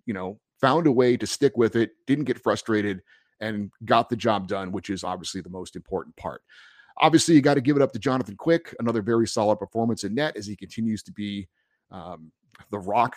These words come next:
that we all know that he is. Now, I know his numbers overall in the season aren't great, uh, but sometimes the numbers don't tell the story. At some point, um, I know we need Cal Peterson to help out,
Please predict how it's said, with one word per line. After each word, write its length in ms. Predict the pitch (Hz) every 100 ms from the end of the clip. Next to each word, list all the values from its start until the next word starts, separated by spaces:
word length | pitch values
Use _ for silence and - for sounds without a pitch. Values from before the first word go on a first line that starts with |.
| -
that 120 | 110
we 100 | 117
all 240 | 107 110
know 220 | 113 117 117
that 120 | 98
he 160 | 104 -
is. 440 | 147 127 123 117
Now, 160 | 110 123
I 60 |
know 140 | 143 156
his 160 | 131
numbers 720 | 120 143 156 165 175 175 143 - -
overall 460 | 135 135 131 131
in 60 | 127
the 60 | 117
season 360 | 131 127 120 -
aren't 260 | 127 156
great, 580 | 117 104 120 139 - - _ 110
uh, 280 | 110 107
but 180 | 110 -
sometimes 480 | 269 247 190 156 107
the 80 | 123
numbers 320 | 123 120 104
don't 280 | 104 127 123
tell 160 | 123
the 80 | 117
story. 440 | - 113 110 110 101
At 160 | 110
some 260 | - 170 165
point, 340 | 151 139 131 - _ _ _ _ _
um, 380 | 113 110 107 107 -
I 140 | 120
know 240 | 127 120 135
we 200 | 139 139
need 220 | 139 135
Cal 200 | 127 123
Peterson 540 | 127 123 127 127 120 117
to 540 | 113 113 113 113 113 -
help 340 | 113 127 - 113
out, 300 | 117 117